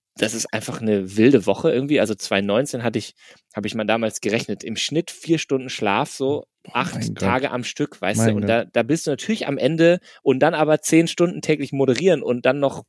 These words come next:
Speaker 1: abends Aftershow und weißt du, da bist du irgendwie in so einem komplett anderen Modus, dieser
Speaker 2: Ja, ja.
Speaker 1: Messemodus,
Speaker 2: Mhm.
Speaker 1: den kennst du wahrscheinlich
Speaker 2: Ja.
Speaker 1: auch, der, der einen dann so funktionieren lässt. Und, ähm,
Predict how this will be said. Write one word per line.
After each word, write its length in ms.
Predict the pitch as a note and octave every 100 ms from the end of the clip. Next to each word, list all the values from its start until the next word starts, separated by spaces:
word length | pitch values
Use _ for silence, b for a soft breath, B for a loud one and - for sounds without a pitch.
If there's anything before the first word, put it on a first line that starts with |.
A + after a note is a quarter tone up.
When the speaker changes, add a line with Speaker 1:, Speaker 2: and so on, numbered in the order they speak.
| _
Speaker 1:
abends 460 | F#2+ C3 C3 - -
Aftershow 520 | D#3+ - C3+ - B2+
und 140 | B2
weißt 220 | C#3 D#3+
du, 140 | C#3+ E3+ B B B
da 120 | -
bist 240 | A#2+ D3+ -
du 240 | D3 C#3+ C3 b b _ _
irgendwie 260 | D#3 E3 D3+
in 60 |
so 100 | C3
einem 100 | C#3+
komplett 440 | C3+ C#3 B2+ E3+ -
anderen 440 | D#3+ D#3 C3+ C3
Modus, 320 | C3+ F3+ A#2
dieser 180 | - A#2+
Speaker 2:
Ja, 120 | A2
ja. 40 | A2
Speaker 1:
Messemodus, 600 | G#2+ A#2 A2 G#2 G2+ A#2+
Speaker 2:
Mhm. 40 |
Speaker 1:
den 80 | A2+
kennst 300 | C#3+ C3 -
du 40 |
wahrscheinlich 380 | D#3 A#2+ C3 B2+
Speaker 2:
Ja. 200 | B2+ B2
Speaker 1:
auch, 100 | A#2 B B B B _ _
der, 260 | C3 C3+ - _ C#3
der 160 | C3
einen 160 | C3+ C#3
dann 120 | C#3
so 120 | B2
funktionieren 640 | - D3 - C3 D3 D#3 G2+
lässt. 360 | G2+ - - B B B B _
Und, 380 | - A#2+ A#2+ - -
ähm, 480 | - A2 G#2+ A2 A2